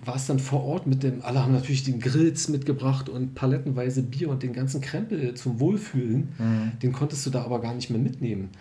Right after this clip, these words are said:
Speaker 1: Dann haben wir das irgendwie über die Zäune geschmissen. Das war so verrückt gewesen. Die Leute sind dann aber auch total ausgerastet und haben dann, äh, später ihre ganzen Zelte abgebrannt. Irgendwann brannte nur noch dieses ganze Dynamo. Und nächst-, das Jahr darauf war dann alles,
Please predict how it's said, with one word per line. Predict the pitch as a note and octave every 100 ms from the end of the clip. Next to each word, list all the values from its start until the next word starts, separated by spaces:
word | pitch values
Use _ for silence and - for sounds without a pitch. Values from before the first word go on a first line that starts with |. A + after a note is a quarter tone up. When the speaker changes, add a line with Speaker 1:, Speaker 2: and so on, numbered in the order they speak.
| - - -
Speaker 1:
Dann | G#2
haben | C#3
wir | C#3+
das | C3 -
irgendwie | E3 F3 F#3
über | C3
die | C3 -
Zäune | - D#3 C3+ E3
geschmissen. | A2+ - G#2 G2 G2+
Das | F#2 -
war | A2+
so | A2+
verrückt | - - C#3 E3 -
gewesen. | A2 G2+ A#2+ C#3 A#2
Die | A2
Leute | B2 C3+
sind | C3+ B2+
dann | B2
aber | A#2
auch |
total | - C3 -
ausgerastet | C#3 C3+ - A#2 G2+ - C3+
und | G#2+
haben | G#2+ B2
dann, | A2+ - - - - - - -
äh, | G#2+
später | G#2 - C3 C3
ihre | G#2+
ganzen | G#2+ A#2 C3+
Zelte | C3 C3 C3+ -
abgebrannt. | - C3 - G2 G2
Irgendwann | - G#2+ C3
brannte | G#2+ A2+ C3 C3+
nur | C3 C#3+
noch | C#3
dieses | C3 A#2+ G#2+
ganze | G#2+ B2+ C3+
Dynamo. | B2+ C3 A#2 D3+ G#2 F2+
Und | E2+
nächst-, | A2+ B2 - - -
das | C3 -
Jahr | B2
darauf | B2+ - A#2+ C3+
war |
dann | A2 G#2
alles, | G2 G2+